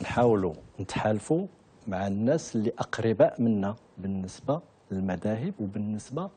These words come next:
للبرامج. والارتباك اللي كاين اليوم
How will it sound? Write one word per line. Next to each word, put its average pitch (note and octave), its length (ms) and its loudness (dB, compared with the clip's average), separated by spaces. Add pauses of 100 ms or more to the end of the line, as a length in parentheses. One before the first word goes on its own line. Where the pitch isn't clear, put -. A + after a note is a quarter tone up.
(240)
للبرامج. A2+ 680 2 (1300)
والارتباك G3 760 4
اللي A#2 160 4
كاين G#2+ 300 4
اليوم F2+ 440 0